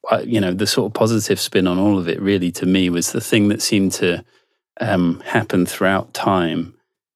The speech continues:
was the sort of power of mutual aid or the power of groups of people. And like you said about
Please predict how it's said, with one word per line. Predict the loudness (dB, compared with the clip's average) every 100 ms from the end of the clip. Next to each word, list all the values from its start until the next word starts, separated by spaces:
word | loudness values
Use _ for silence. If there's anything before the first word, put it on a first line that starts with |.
| -4
was | -4 -2
the | -2
sort | -2 -4
of |
power | -2 0 2 2 0
of | -2 0
mutual | 0 0 -2 0
aid | 0 0
or | -2
the | -6 -6
power | -2 0 0 -2
of | -6 -10 -18 _ _ -2
groups | 0 0 -2 -8
of | -8 -4
people. | -4 -2 -4 -6 -8 -14 _
And | 0
like | 0 0 -2
you |
said | 0 0 0
about | -2 -4 -4